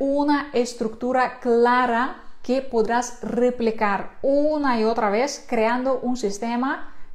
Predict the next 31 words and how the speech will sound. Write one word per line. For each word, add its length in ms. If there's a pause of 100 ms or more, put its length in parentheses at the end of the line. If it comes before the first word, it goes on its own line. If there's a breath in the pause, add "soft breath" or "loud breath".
que 120
funcione 420
para 360
ti, 200
¿sí? 220
Recuerda, 560
esto 280
no 160
se 140
trata 480 (300 loud breath)
incluso 500
de 180
que 220
yo 200
te 140
diga, 300
"Necesitas 720 (180 loud breath)
hacerlo 460
así 520
o, 320 (240 loud breath)
ah, 420
tantas 300
veces 340
a 120
la 60
semana". 520
No, 320
te 60
voy 160
a 20
mostrar 600